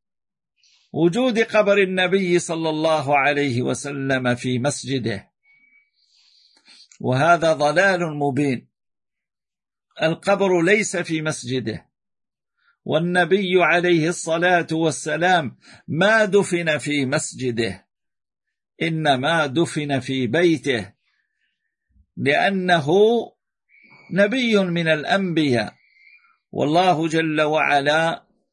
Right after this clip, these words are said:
خص الأنبياء بخاصية ليست لغيرهم، أنهم يقبرون حيث يقبضون،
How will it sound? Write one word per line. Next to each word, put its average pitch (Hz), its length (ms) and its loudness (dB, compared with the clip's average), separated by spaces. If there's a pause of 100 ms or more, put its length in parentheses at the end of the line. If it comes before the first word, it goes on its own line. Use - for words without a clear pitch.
(120)
خص 202 420 -2
الأنبياء 156 1080 0 (520)
بخاصية 170 1080 0
ليست 196 580 -2
لغيرهم، 143 960 0 (840)
أنهم 190 720 0
يقبرون 202 1120 2 (580)
حيث 254 500 0 (1400)
يقبضون، 160 1080 2